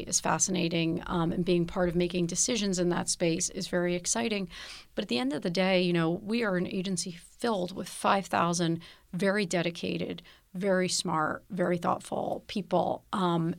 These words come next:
and everybody should strive to work for government. I firmly believe everyone should give back in some way, you know, whether it's government or whether it's some other sort of,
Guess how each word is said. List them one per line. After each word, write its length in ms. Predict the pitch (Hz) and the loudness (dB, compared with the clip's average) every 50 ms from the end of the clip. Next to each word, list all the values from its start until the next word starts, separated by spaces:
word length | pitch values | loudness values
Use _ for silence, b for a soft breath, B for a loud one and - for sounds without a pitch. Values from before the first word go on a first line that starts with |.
| - 202 | 0 0
and 140 | 214 220 - | 0 0 6
everybody 560 | - 233 226 233 220 175 185 190 - - - | 6 6 6 6 0 0 0 0 -2 -2 -4
should 260 | 175 - - 196 175 165 | -4 -4 -2 -2 0 0
strive 440 | - - - - - - 165 165 - | -2 -2 0 2 2 4 2 2 -2
to 100 | - 185 | -4 -4
work 200 | 170 180 175 170 | -2 -4 -4 -4
for 140 | - - 170 | -4 -6 -2
government. 420 | 165 185 185 170 170 175 165 - - | -2 -2 -2 -2 -2 -2 -2 -2 -4
I 80 | - 190 | -6 -6
firmly 360 | - - 277 277 262 226 202 | 2 6 6 6 6 4 4
believe 280 | 180 185 185 175 175 - - | 4 4 4 4 2 0 -2
everyone 540 | - 180 180 196 185 175 170 170 170 175 170 B B B B B B | -2 0 0 0 2 4 4 4 4 2 -2 B B B B B B
should 380 | - - - - 277 254 185 - | -4 -2 2 4 4 4 4 4
give 180 | 196 160 139 | 0 0 4
back 360 | - 185 165 165 170 - - - | 8 10 10 10 8 6 -6 -6
in 160 | - 233 220 | -2 0 2
some 300 | 202 - - 208 208 214 | 2 6 6 6 4 6
way, 340 | 220 226 220 220 240 247 240 B B B B B B B B B | 4 2 2 2 0 0 -4 B B B B B B B B B
you 180 | - 220 196 175 | -2 2 4 4
know, 80 | 160 | 4
whether 340 | 160 175 190 196 196 190 190 | 4 4 4 6 6 6 4
it's 140 | 185 180 - | 4 4 2
government 580 | - 175 175 180 190 185 180 170 175 180 - - | 2 2 2 4 4 4 4 6 6 4 2 2
or 120 | - 175 175 | -2 -2 2
whether 360 | 175 180 180 175 180 175 170 | 2 2 4 4 2 2 2
it's 180 | 170 170 - | 2 2 2
some 240 | - - 214 190 180 | 4 4 4 4 4
other 300 | 170 170 170 175 165 165 | 2 4 4 4 4 4
sort 340 | 165 - - - 175 175 175 | 0 -2 -2 0 0 0 0
of, 300 | 175 170 165 170 170 | 0 0 0 -2 -4